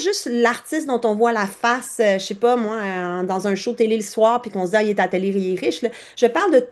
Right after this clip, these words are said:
toute une industrie. Donc, euh, il y a beaucoup eu de ce qu'on appelle un peu de, du artiste bashing,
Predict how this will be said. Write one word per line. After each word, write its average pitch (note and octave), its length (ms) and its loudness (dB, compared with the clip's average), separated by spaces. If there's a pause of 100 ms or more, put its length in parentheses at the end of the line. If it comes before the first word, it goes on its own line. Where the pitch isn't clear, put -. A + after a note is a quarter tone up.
toute G#4 320 6
une D4 100 2
industrie. G3 480 -2 (380)
Donc, C#4 540 2 (100)
euh, G#3 380 4
il A3 80 -8
y A#3+ 80 4
a A#3 40 6
beaucoup E4+ 340 -4 (280)
eu E4+ 60 -4
de A3+ 160 0
ce G#3+ 100 -10
qu'on G#3+ 160 -6
appelle G3+ 300 0
un A3 100 0
peu B3 140 -4
de, G#3+ 180 0
du F#3 260 -10
artiste G#3+ 480 -8
bashing, G3+ 680 0